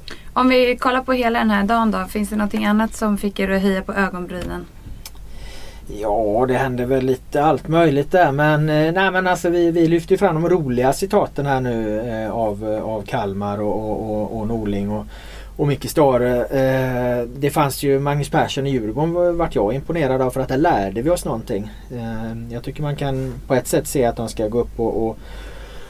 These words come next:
Speaker 2: och skapa roliga rubriker om sina lag, för det gör att snacket ökar, intresset ökar för allsvenskarna, eller med biljetter och så vidare. Man kan göra som Magnus Persson också, som, som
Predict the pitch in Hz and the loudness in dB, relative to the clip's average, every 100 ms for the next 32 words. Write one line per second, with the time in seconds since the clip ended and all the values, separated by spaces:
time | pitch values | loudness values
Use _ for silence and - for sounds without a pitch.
0 | - 156 160 139 139 147 123 131 127 120 | -2 0 2 4 4 4 4 4 2 2
1 | 120 117 127 123 123 117 131 - 123 120 | 0 -4 -2 0 4 4 2 0 0 2
2 | 117 107 123 104 120 127 113 113 110 131 | 2 0 -6 -6 -2 0 0 -4 -6 -6
3 | 123 113 123 113 107 123 117 - 104 - | -6 -6 -6 -6 -4 -2 -2 -4 -8 -6
4 | 110 107 117 117 120 120 123 - 123 123 | -8 -6 -6 -4 -4 -2 -2 -2 -6 0
5 | 143 123 127 151 160 151 135 139 139 135 | 0 2 0 0 4 4 4 0 0 0
6 | - 101 - 160 151 - 123 139 123 123 | 0 -2 -2 -2 -2 -4 -6 -4 -4 -4
7 | 123 123 120 | -4 -4 -6